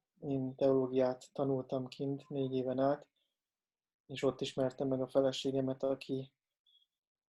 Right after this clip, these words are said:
aki Isten hívásának engedelmeskedve eljött velem Magyarországra, és, ö, megtanulta a nyelvet, <clears throat> nagyon szépen, és, ö,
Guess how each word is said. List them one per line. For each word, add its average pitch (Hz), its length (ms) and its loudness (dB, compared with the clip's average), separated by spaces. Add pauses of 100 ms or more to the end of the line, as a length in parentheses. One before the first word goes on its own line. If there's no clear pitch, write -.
(320)
aki 139 360 -2
Isten 143 300 2
hívásának 139 720 4
engedelmeskedve 135 1160 2 (400)
eljött 135 360 2
velem 147 460 2 (160)
Magyarországra, 139 920 0 (1200)
és, 131 480 -4
ö, 131 440 0 (640)
megtanulta 139 580 0
a 135 40 2
nyelvet, 143 540 2 (280)
<clears throat> - 1500 -12
nagyon 135 200 0
szépen, 135 600 -2 (1200)
és, 135 420 -6
ö, 127 240 0